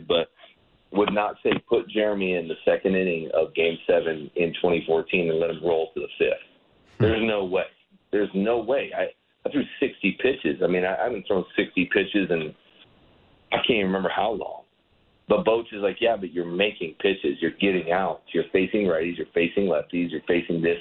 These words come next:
Speaker 1: You're fa-, you're getting big time outs." And, and, and so for me, I would have a hard time as a veteran trusting you on the analytics, because it comes down to the point that,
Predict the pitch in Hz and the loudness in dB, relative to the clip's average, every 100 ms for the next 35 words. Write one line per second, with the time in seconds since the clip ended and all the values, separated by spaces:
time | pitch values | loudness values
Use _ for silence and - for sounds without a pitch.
0 | - - 76 87 85 87 82 85 - 85 | -4 -4 0 0 -2 -2 -2 -2 0 0
1 | 80 85 82 87 - 82 - _ _ _ | 0 0 -2 -2 -6 -8 -10 _ _ _
2 | _ _ - 110 104 98 95 107 104 98 | _ _ -2 0 0 -2 -4 -2 -2 0
3 | 110 98 101 95 104 143 120 95 92 92 | -2 0 0 0 0 -2 -2 -2 -4 -6
4 | _ _ _ _ _ _ _ _ _ _ | _ _ _ _ _ _ _ _ _ _
5 | - 107 139 127 113 104 92 - 104 98 | -2 0 0 -2 -2 -2 -2 0 0 0
6 | 90 - 110 107 92 87 - 104 110 98 | -4 -4 -2 -2 -2 -4 0 2 2 0
7 | 82 - - 117 - 104 87 85 82 71 | -4 -4 0 0 0 -2 0 -2 -2 -2
8 | 85 82 82 85 135 104 - - 92 - | -2 -2 -2 0 0 -2 -6 -6 -6 0
9 | 98 87 82 - _ _ _ _ _ - | 0 0 -4 -12 _ _ _ _ _ -2
10 | 131 131 143 117 95 104 104 95 - 101 | 0 2 0 0 0 0 0 -2 -2 0
11 | 92 90 90 85 | 0 2 2 2